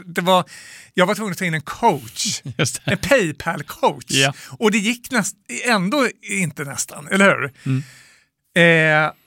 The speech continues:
Speaker 1: och, och, eller så skickade man liksom folk iväg till någon banksida och så skulle man tillbaka igen till sin, den här hemsidan man var på. Så det var liksom, det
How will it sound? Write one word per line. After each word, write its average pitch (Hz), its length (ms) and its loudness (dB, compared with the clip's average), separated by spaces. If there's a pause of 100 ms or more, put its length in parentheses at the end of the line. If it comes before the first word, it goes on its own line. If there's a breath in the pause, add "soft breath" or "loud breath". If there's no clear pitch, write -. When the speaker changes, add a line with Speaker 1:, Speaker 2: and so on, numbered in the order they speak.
Speaker 1:
och, 214 460 0
och, 208 120 0
eller 202 180 4
så 185 140 -4
skickade 190 380 0
man 180 160 2
liksom 175 200 -2
folk 180 460 2
iväg 160 360 2
till 160 100 -6
någon 147 140 -2
banksida 190 880 0
och 156 60 -2
så 160 100 -4
skulle 147 180 -6
man 135 140 -6
tillbaka 196 760 2
igen 180 360 2
till 165 140 -4
sin, 151 240 -8
den 156 160 -2
här 139 320 2
hemsidan 139 480 -4
man 127 140 -6
var 196 260 2
på. 156 260 -4
Så 214 120 -2
det 190 60 -2
var 175 120 4
liksom, 156 280 -8
det - 40 -16